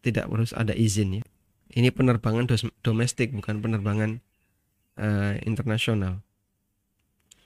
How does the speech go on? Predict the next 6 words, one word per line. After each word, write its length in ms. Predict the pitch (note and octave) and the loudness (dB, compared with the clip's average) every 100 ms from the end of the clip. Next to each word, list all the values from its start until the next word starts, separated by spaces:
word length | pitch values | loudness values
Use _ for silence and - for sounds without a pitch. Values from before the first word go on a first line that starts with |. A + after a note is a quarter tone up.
| - - - _ | -20 -20 -20 _
Jadi 360 | A2+ B2 D#3+ - - - _ _ _ _ _ _ _ _ | 4 6 6 4 -6 -12 _ _ _ _ _ _ _ _
dia 180 | A#2 D#3+ | 0 2
ngasih 240 | D#3+ D#3 E3+ | 2 2 0
seribu 400 | - E3 C#3 B2+ | 0 2 2 2
itu, 220 | B2 E3 - - | 2 -2 -4 -8
uh, 140 | C3 | -8